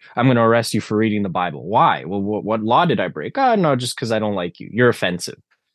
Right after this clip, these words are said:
Right? That, that's the police officers that I grew up witnessing. So very different Canada to the reality maybe other Canadians face. But that's what happens when you're on the forefront of, of,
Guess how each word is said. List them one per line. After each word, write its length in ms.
Right? 180
That, 220
that's 240
the 100
police 320
officers 440
that 120
I 140
grew 240
up 140
witnessing. 500
So 340
very 320
different 340
Canada 440
to 160
the 100
reality 640
maybe 340
other 240
Canadians 560
face. 400
But 220
that's 220
what 80
happens 440
when 140
you're 100
on 120
the 60
forefront 640
of, 680
of, 180